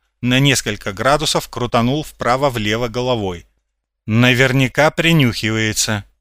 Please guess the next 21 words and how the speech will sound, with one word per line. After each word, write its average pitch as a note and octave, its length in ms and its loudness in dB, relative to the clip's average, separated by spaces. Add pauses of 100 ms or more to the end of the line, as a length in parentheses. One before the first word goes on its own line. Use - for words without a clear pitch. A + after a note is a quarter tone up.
(100)
почему-то B2 560 2
наполнился A2 760 0
уверенностью B2 840 0
президент. G#2 800 -4 (380)
Ему B2 500 2
уже D3 300 2
стало D#3 440 2
интересно, C#3+ 600 2
хотя B2 320 -2
несколькими A#2+ 720 -2
секундами G#2 680 -2
раньше C#3 520 0 (380)
он C#3 200 2
почти - 380 0
окончательно B2+ 960 0
решил, D#3 400 -2
что - 220 -2
над G#2+ 260 -2
ним D#3 240 0
попросту B2+ 680 -4
издеваются. G2+ 800 -4